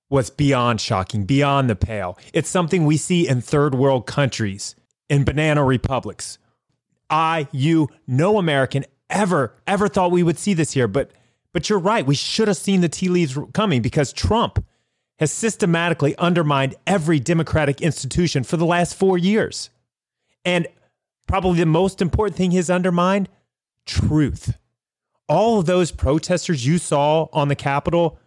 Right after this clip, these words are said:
destroying our sacred hallowed ground, they all think that they're patriots. They honestly think Donald Trump won the election. That's part of the problem,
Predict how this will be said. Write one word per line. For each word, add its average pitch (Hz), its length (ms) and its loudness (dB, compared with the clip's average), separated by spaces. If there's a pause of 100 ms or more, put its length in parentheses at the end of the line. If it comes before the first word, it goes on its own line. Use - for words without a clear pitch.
(200)
destroying 165 880 0 (260)
our 143 100 2
sacred 170 440 0
hallowed 151 400 2
ground, 135 520 0 (800)
they 190 180 2
all 180 240 2
think 190 400 0
that 185 140 -2
they're 185 160 2
patriots. - 880 -4 (240)
They 208 260 2
honestly 208 600 0
think - 580 -4 (580)
Donald 185 320 2
Trump 196 360 -2
won 180 240 2
the 202 100 2
election. 180 600 0
That's 180 220 0
part 208 280 0
of 180 40 -2
the 165 80 -2
problem, 190 600 -2